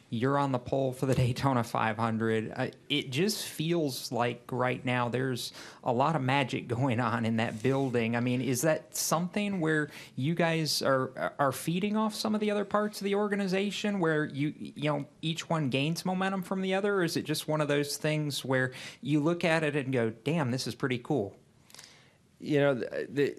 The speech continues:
Speaker 2: there's not a cooler race team that you can work for when it comes to, you know, just motorsports in general. Like, where else, there's not another motorsports team in America that is decorated as much as Team Penske and what Roger Penske has done.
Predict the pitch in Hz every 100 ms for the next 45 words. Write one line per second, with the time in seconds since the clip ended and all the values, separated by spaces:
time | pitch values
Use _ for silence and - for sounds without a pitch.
0 | - 123 139 120 139 165 135 127 135 135
1 | 131 120 104 107 101 107 101 101 - 98
2 | 104 95 95 92 - 95 95 101 - _
3 | _ _ - - 104 104 87 - 104 101
4 | - 104 98 95 92 - _ _ _ _
5 | - 107 90 92 - 101 95 - 98 95
6 | 95 98 95 92 92 92 - - - -
7 | - _ _ 107 131 175 131 117 104 -
8 | - - - _ _ _ _ _ _ 123
9 | 120 127 139 151 143 120 113 120 117 113
10 | - _ - 107 107 107 - 113 101 -
11 | 107 101 95 98 98 95 92 - 98 95
12 | 92 101 98 98 92 92 98 95 - 98
13 | 101 98 95 - - 104 - 101 101 98
14 | 98 98 95 92 - 95 92 92 87